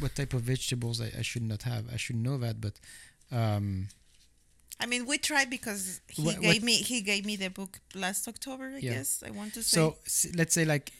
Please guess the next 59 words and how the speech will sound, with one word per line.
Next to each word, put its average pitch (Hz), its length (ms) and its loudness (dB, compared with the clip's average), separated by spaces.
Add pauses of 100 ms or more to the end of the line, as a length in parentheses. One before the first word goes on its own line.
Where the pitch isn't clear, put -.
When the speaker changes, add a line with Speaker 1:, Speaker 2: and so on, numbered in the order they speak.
Speaker 1:
in 165 120 2
here 160 180 6
it 165 120 0
tells 156 200 4
me 160 120 4
that 143 180 2
I 135 40 6
should 143 200 2
avoid 139 320 4
avocados. 123 720 -2 (340)
Speaker 2:
Ugh. - 80 -6 (260)
Speaker 1:
But 135 160 4
it's, 135 180 2
but 135 240 0
it's 175 80 2
Speaker 2:
Yeah, 269 120 10
Speaker 1:
ba-, - 60 4
Speaker 2:
me 262 60 4
Speaker 1:
it's 151 120 6
Speaker 2:
too. 269 80 4
Speaker 1:
bad, 170 180 6
it's 147 160 0
bad 151 200 2
for 143 220 2
your 135 200 2
blood 131 260 6
type. 110 200 0 (480)
I 160 120 6
don't 160 180 6
believe 139 260 4
that. - 180 -8 (300)
Like, 160 280 4
so, 185 280 8
but 175 200 4
I 185 120 8
did 190 200 6
it - 280 4 (200)
by 170 180 8
the 160 100 6
book. - 280 -4 (200)
Speaker 2:
Mm-hmm. 240 280 -4
Speaker 1:
I 151 40 8
really 175 320 10
didn't 160 240 2
eat 139 280 2
anything. 180 600 4 (400)
I 151 200 2
only 175 220 4
went 175 180 4
for 151 160 2
the 139 100 4
beneficial, 180 840 4
and 143 120 4
I 139 60 6
did 160 140 4
it 170 100 4
for 143 160 0
three 156 240 2
months. 131 380 0